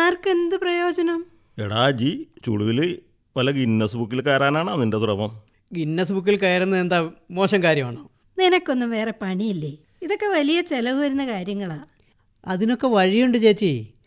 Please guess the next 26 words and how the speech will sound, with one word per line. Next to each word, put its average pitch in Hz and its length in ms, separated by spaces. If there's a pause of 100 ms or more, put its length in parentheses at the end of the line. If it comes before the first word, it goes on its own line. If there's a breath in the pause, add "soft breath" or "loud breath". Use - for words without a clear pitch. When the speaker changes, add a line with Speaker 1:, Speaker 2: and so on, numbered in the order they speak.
(260)
Speaker 3:
ഒരുപോലെയുള്ള 233 800 (160)
തനി 202 240 (100)
കേരളീയ 196 520
വേഷത്തിൽ 160 460
വേണം 135 220 (180)
കവിത 196 380
ചൊല്ലാൻ 139 360
വരുന്നവർ. 156 380 (280)
അതാണ് 220 440 (220)
ഏക 214 260 (100)
നിബന്ധന. 123 360 (340)
കോസ്റ്റ്യൂമൊക്കെ 269 680
നമുക്ക് 180 260
ഏർപ്പാടാക്കാം, 139 520 (240)
അല്ലെങ്കിലേ 190 360 (200)
ഇത്രയധികം 233 520
പേർക്ക് 190 300
ഒരുപോലെ 185 340
കിട്ടത്തില്ല. 160 420 (420)
Speaker 2:
ആ, 110 40 (260)
അത് 92 220 (100)
ശരി. 143 240 (220)
അപ്പൊ 123 140 (120)
അതിന്റെ 123 520
കമ്മീഷൻ 135 560
അടിക്കാമല്ലേ? 113 580